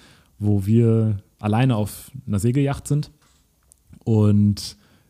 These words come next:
ich muss nicht unbedingt Skipper sein, aber ich muss auf jeden Fall meine ganzen Skills, die ich gelernt hab, dann anwenden und dann da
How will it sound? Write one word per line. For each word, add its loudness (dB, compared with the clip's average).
ich -2
muss 4
nicht 0
unbedingt -2
Skipper -2
sein, -2
aber -4
ich -8
muss 0
auf -4
jeden 0
Fall -2
meine 0
ganzen -2
Skills, 0
die -4
ich -6
gelernt -4
hab, -8
dann -4
anwenden 0
und -2
dann -2
da -4